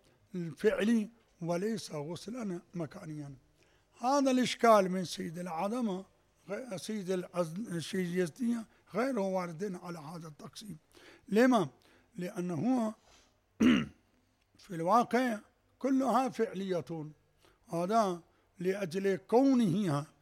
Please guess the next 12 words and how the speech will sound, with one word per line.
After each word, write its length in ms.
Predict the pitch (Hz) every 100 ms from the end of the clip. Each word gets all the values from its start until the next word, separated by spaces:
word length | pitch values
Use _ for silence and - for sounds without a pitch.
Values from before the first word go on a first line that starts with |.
| _ _ _ - 170
في 240 | 151 190 170
زمان 540 | 139 175 180 175 175
معين 720 | 175 165 180 202 269 247 202 208 _ _ -
مستحب 500 | 160 - 165 160 165
له 560 | 175 156 214 185 156 - _ _ 170
الغسل، 400 | 160 151 143 - -
كما 320 | 175 175 170
للكون 1000 | 165 160 - 294 170 165 - 185 175 160
في 160 | -
مكان 540 | 165 170 - 180 165 147 _ - _ 165
جعلته 640 | 160 160 165 - 165 165
فعلياً، 680 | 147 180 180 196 262 277